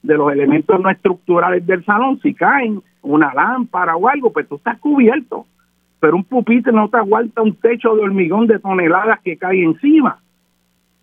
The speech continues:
Así que tenemos que estar claros que este issue, y esto de Haití nos lo recuerda, este issue de las escuelas,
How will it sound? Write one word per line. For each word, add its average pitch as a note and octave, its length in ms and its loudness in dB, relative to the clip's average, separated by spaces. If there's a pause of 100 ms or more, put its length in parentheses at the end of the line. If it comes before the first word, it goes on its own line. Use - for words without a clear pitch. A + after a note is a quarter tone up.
(100)
Así G#3+ 280 -2
que G3 260 0 (640)
tenemos A#3 480 2
que F#3 100 -2
estar A3 340 -2
claros E3+ 480 -2 (1300)
que D3 320 0
este G#3+ 460 2
issue, G#3 440 -2 (640)
y C3+ 100 -6
esto A3 280 0
de G3+ 100 0
Haití G3+ 280 -4
nos G3+ 140 2
lo D#3 120 2
recuerda, C#3+ 640 0 (120)
este G#3+ 460 0
issue G#3 520 0 (1160)
de F3 180 2
las E3 180 0
escuelas, F3+ 680 -2